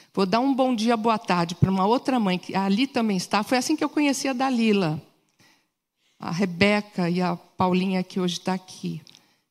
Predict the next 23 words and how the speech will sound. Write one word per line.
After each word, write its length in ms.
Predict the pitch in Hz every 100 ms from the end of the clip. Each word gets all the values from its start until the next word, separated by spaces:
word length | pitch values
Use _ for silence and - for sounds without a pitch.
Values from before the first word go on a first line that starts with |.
| _ _
Deus 200 | - 180
me 100 | 196
trouxe 320 | 196 190 180 196
à 60 |
mente 340 | 190 175 - 196
agora. 520 | 185 165 160 156 165 -
Foi 140 | -
numa 180 | 233 262
porta 320 | 254 240 214
de 80 | 220
escola. 680 | - - 220 190 160 151 147 _ _ _ _ _ _ _ -
Foi 140 | 185
traduzindo 640 | 180 202 196 208 175 208 202
o 40 |
que 140 | - 190
Deus 260 | 190 185
podia 320 | - 185 180
fazer 280 | 175 185 175
de 100 | 170
milagre 500 | 175 170 160 165 170
na 140 | 170 170
vida 280 | 170 170 214
dela. 500 | 196 165 160 160